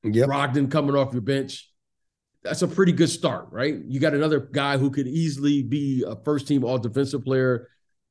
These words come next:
Speaker 2: coming back from injury. By the way, I heard he practiced yesterday.
Speaker 1: Yeah.
Speaker 2: Time Lord.
Speaker 1: I seen him blocking
Speaker 2: Okay.
Speaker 1: shots in the scrimmage.
Speaker 2: Or, yeah, or the scrimmage or, or two days ago, I think.
Speaker 1: Yeah.
Speaker 2: So, again, I think Joe Mazzulla and what he's had to overcome to get there, you know, we don't need to re-,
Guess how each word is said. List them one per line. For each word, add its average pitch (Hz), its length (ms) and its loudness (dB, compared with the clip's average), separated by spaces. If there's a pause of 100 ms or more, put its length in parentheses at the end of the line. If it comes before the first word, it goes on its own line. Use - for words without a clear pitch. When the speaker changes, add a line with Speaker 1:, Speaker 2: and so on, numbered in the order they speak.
Speaker 2:
coming 139 260 0
back 135 240 -2
from 123 160 -2
injury. 131 340 0
By 123 260 -4
the 123 80 -6 (100)
way, 135 180 -2
I 117 80 -2
heard 127 200 -2
he 127 120 0
practiced 123 420 -6
yesterday. 90 480 -12 (600)
Speaker 1:
Yeah. 113 240 2
Speaker 2:
Time 110 260 -6
Lord. 90 300 -10 (560)
Speaker 1:
I 117 80 2
seen 135 200 4
him 113 100 4
blocking 123 280 2
Speaker 2:
Okay. 101 60 -2
Speaker 1:
shots 165 320 2
in 101 80 -2
the 98 60 -4
scrimmage. 107 580 -6
Speaker 2:
Or, 117 320 -4
yeah, 110 240 -2 (100)
or 117 120 -2
the 101 40 -10
scrimmage 123 400 -4
or, 107 300 -2
or 104 100 -4
two 127 160 -4
days 113 220 0
ago, 87 240 -6
I 90 60 -6
think. 98 260 -8 (300)
Speaker 1:
Yeah. 110 240 -2
Speaker 2:
So, 143 560 2 (260)
again, 143 720 2
I 139 80 0
think 180 240 -4
Joe 160 180 4
Mazzulla 135 680 2
and 113 120 -2
what 135 140 2
he's 151 220 0
had 139 220 -2
to 135 60 -2
overcome 127 520 -2
to 113 80 -4
get 156 240 0
there, 113 260 -4
you 135 160 -4
know, 98 80 -4
we 117 100 0
don't 131 120 4
need 123 140 4
to 113 80 2
re-, 113 360 0